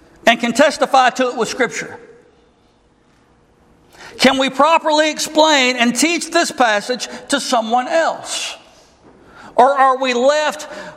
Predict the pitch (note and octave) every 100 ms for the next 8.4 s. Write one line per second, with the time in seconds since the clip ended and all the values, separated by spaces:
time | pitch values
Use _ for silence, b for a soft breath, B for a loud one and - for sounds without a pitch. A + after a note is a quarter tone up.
0 | - A3+ B3 B3+ A3 C#4 D4+ C4+ C4 B3+
1 | A3+ C4 D4 C#4 A#3+ B3+ D4+ B3+ G#3 G3+
2 | A3+ - - G#3 B3 C4 C4 B3+ B3 -
3 | C#4 B3 B B A3 D#4 F#4 C4+ G3+ -
4 | F3+ F#4 G4 D#4+ - C4 D4 D4 D4+ D4+
5 | D4+ D4+ C#4+ C4+ C4+ D4+ C#4 F3+ - G4+
6 | F#4+ G#3+ A#3+ - B3 C4+ C4+ E4+ F4 A3+
7 | D#3 - - B B F3 C#4 D4+ C#4+ C#4
8 | C#4+ C#4+ A#3+